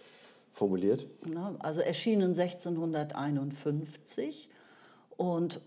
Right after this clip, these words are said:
Speaker 2: Hobbes hatte tatsächlich, ja, ist er davon ausgegangen, dass im, damals ist man vom Naturrecht ausgegangen, im Naturzustand, das Individuum hat das Recht auf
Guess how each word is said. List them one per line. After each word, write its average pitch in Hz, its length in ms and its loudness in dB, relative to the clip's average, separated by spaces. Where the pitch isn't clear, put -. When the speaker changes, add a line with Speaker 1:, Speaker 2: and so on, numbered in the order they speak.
Speaker 2:
Hobbes 214 360 -4
hatte 226 540 4
tatsächlich, 196 560 -2
ja, 208 80 0
ist - 160 -4
er 190 60 0
davon 175 220 -4
ausgegangen, 202 680 -2
dass 180 320 -6
im, 170 260 -4
damals 160 440 0
ist - 180 -6
man 151 100 -2
vom 147 160 -4
Naturrecht 151 460 -2
ausgegangen, 156 520 -4
im 156 140 -6
Naturzustand, 233 1600 -2
das 151 180 -6
Individuum 214 1120 2
hat - 260 -2
das 165 240 -2
Recht 180 340 0
auf 156 200 -2